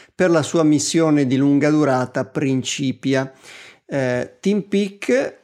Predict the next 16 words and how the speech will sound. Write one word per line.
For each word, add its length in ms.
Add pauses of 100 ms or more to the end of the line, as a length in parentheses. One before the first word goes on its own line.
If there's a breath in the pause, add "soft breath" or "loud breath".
(140)
eh, 180
rientrerà 640
a 80
terra 500
un 180
paio 240
di 80
settimane, 840
eh, 800 (360)
più 160
avanti 420
di 80
quanto 380
previsto, 640
in 180
particolare 920